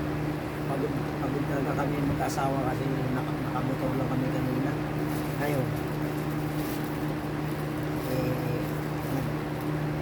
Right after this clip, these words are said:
dumating na yung galing sa, ano, sa order ni, ni Mark Anthony. Sir Mark, idol, maraming salamat sa binigay mo sa akin.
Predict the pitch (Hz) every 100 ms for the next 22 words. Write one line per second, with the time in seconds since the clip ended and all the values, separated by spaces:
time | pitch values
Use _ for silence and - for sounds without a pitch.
0 | - - 151 143 139 135 139 139 135 131
1 | 135 135 139 127 127 135 151 - - 123
2 | 117 143 127 123 123 151 151 151 151 151
3 | 151 151 151 151 156 151 151 151 - 151
4 | 120 117 127 143 147 135 135 151 151 -
5 | - - - 151 151 151 - - - -
6 | - 196 190 185 202 196 151 151 156 160
7 | 190 170 143 151 151 151 - 147 151 151
8 | 151 151 147 147 147 147 147 139 139 147
9 | 151 147 151 147 143 - 151 151 143 147
10 | 139 139 131 127 131